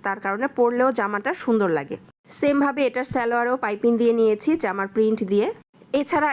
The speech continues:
এই জামাটার ওড়নাটাও হচ্ছে কালার কন্ট্রাস্টের মধ্যে, মাস্টার্ড ইয়েলো কালারের মধ্যে জলপাই কালারের ওড়না, এই কারণে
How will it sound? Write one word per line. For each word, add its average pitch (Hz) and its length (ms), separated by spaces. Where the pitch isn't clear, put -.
এই 262 180
জামাটার 285 400
ওড়নাটাও 247 440
হচ্ছে 254 280
কালার 196 280
কন্ট্রাস্টের 175 560
মধ্যে, 165 400
মাস্টার্ড 247 380
ইয়েলো 285 200
কালারের 254 340
মধ্যে 262 200
জলপাই 208 320
কালারের 208 420
ওড়না, 202 340
এই 254 120
কারণে 269 380